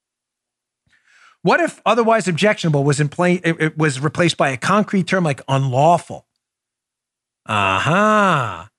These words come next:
Now, all of a sudden, if Twitter decides to delete the New York Post expose on the Biden crime family,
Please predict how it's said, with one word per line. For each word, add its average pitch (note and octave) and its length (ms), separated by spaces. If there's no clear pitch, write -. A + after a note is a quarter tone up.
Now, G3 280
all G#3 180
of D#3 100
a D#3 60
sudden, C#3 400
if B2+ 140
Twitter E3+ 340
decides C#3+ 480
to D3 120
delete C#3 400
the C#3 80
New D3 120
York D3 280
Post D3 280
expose C#3 440
on C#3+ 280
the B2 80
Biden C3+ 340
crime F3+ 300
family, A2 440